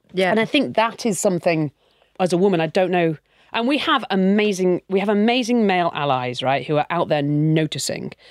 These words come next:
Speaker 2: and they're noticing when we lean in and do stuff, and they're trying to lean in, and they do lean in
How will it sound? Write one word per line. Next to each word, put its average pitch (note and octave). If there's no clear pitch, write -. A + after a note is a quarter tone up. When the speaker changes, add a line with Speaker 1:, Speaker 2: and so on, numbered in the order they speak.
Speaker 2:
and D3+
they're D#3+
noticing F3
when D3
we D3
lean D#3+
in D#3
and C#3+
do C#3
stuff, B2+
and C#3
they're C#3
trying F#3+
to D#3+
lean D3
in, -
and E3
they D#3+
do F#3
lean D#3+
in C3+